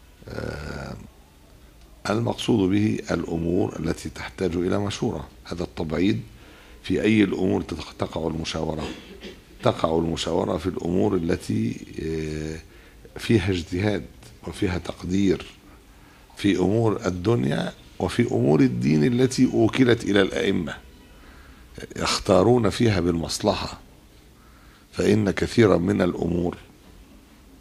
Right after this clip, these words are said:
مردها إلى الأئمة، م-، يعني يخير فيها تخيير مصلحة وليس تخيير هوى وشهوة. فلا بد أن يشاور، مثل ما يفعل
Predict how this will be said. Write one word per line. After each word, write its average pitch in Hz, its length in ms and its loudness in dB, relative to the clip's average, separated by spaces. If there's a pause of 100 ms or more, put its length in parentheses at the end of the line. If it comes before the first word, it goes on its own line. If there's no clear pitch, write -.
(880)
مردها 90 640 2
إلى 92 200 2
الأئمة، 90 920 -2 (720)
م-، 85 380 -4 (180)
يعني 80 800 -4
يخير 92 520 2
فيها 90 260 0
تخيير 104 540 -2
مصلحة 95 600 -4 (340)
وليس 80 380 -8
تخيير 87 380 -4
هوى 80 500 0
وشهوة. - 420 -4 (960)
فلا 90 280 0
بد 107 260 4
أن 104 200 4
يشاور، - 380 0 (140)
مثل 110 380 0 (460)
ما 101 120 2
يفعل 101 360 2